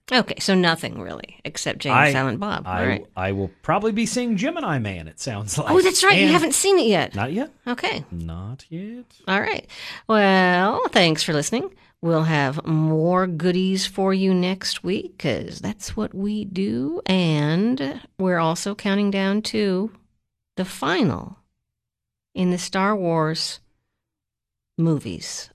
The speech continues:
Speaker 1: of the Skywalker,
Speaker 2: Well, the, of the
Speaker 1: of the
Speaker 2: Skywalker.
Speaker 1: Skywalker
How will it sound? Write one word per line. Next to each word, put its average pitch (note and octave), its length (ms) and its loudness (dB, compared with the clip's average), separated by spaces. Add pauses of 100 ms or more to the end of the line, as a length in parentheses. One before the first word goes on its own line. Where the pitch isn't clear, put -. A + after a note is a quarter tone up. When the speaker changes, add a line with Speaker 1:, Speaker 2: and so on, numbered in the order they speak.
Speaker 1:
of D3+ 260 0
the A2 240 -4
Skywalker, F3+ 480 4
Speaker 2:
Well, D3 200 6
the, D3 80 2
of D3+ 40 4
the C#3+ 60 4
Speaker 1:
of C3+ 60 6
the - 200 2
Speaker 2:
Skywalker. B2+ 400 6
Speaker 1:
Skywalker D#3 920 2